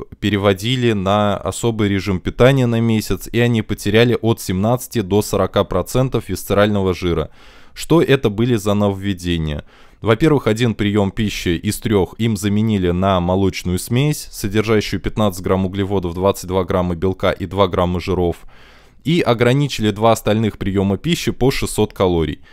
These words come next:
Какая диета необходима для того, чтобы более акцентированно и качественно терять, э, висцеральный жир?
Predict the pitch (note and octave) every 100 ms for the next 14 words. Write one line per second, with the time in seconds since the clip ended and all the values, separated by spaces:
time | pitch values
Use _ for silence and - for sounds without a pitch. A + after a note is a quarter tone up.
0 | - - A2+ C3+ D3+ A2+ A2+ A2 D3 A2
1 | F#2 G#2 G#2+ - F#2 G#2+ C#3+ G#2+ F#2 F2+
2 | G2 C3+ - A#2+ G#2 F2+ G#2+ C3+ B2 A2
3 | - - G2+ - B2+ B2+ B2 - G#2 G2+
4 | G#2+ - A#2 - A#2+ A2+ - F#2+ G#2 A2
5 | - E2 F2 D#2+ D2+ F#2 G2 - G2+ G#2
6 | G#2 G2 F2+ D#2